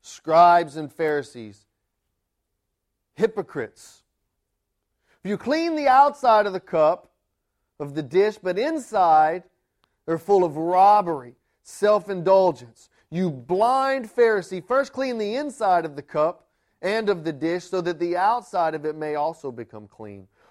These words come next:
Woe to you, scribes and Pharisees and hypocrites, for you are like whitewashed tombs, which on the outside appear beautiful, but inside they're full of dead men's bones and uncleanliness. Even so, too, outwardly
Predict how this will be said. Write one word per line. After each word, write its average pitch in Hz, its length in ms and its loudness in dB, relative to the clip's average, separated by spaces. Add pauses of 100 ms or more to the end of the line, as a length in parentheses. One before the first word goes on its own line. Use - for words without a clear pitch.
(120)
Woe 262 360 10
to 277 140 -6
you, 254 300 -4
scribes 226 480 0
and 220 120 -6
Pharisees 226 460 -2
and 214 120 -8
hypocrites, 220 640 -4 (420)
for 214 120 0
you 240 280 0
are 240 100 6
like 196 240 2
whitewashed 220 1160 0 (120)
tombs, 135 840 -8 (280)
which 196 180 4
on 240 140 0
the 233 140 -4
outside 247 640 2
appear 277 360 -8
beautiful, 226 540 -2
but 196 120 -2
inside 175 680 0 (240)
they're 185 160 4
full 190 240 2
of 123 240 -8
dead 196 240 0
men's 208 320 -6
bones 143 680 -4 (280)
and 123 120 -12
uncleanliness. 104 920 -16 (1000)
Even 160 380 -4
so, 175 260 -2
too, 190 280 -8
outwardly 165 640 -2